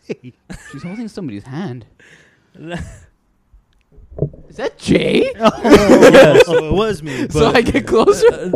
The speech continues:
Speaker 3: <laughs>
Speaker 2: I'm like,
Speaker 1: So you started speeding up, or what?
Speaker 2: yeah, I'm like, "That's fucking Jay."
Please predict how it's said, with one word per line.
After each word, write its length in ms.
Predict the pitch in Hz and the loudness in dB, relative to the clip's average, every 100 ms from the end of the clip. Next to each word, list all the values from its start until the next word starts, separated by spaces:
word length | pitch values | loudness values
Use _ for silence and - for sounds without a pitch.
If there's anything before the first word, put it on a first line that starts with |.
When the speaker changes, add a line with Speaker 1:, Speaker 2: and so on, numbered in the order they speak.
| - | -8
Speaker 3:
<laughs> 160 | - - | -8 -2
Speaker 2:
I'm 160 | 202 | 0
like, 240 | 226 185 - - _ - | 2 2 -2 -16 _ -12
Speaker 1:
So 140 | - | -6
you 100 | 220 | -4
started 260 | 214 240 214 | 0 0 0
speeding 320 | 220 247 233 | 2 4 4
up, 180 | 262 381 | 2 0
or 100 | 233 | -2
what? 180 | 214 240 | 0 2
Speaker 2:
yeah, 460 | 214 262 277 185 185 | 4 4 6 4 4
I'm 80 | |
like, 280 | 214 190 - _ _ _ _ _ _ _ _ _ - | 2 0 -6 _ _ _ _ _ _ _ _ _ 0
"That's 160 | 277 | 0
fucking 400 | - 480 392 294 | 0 0 4 4
Jay." 1300 | - 480 539 - - - - 466 - 440 349 285 196 | 6 8 8 6 4 4 6 6 6 0 0 -4 -4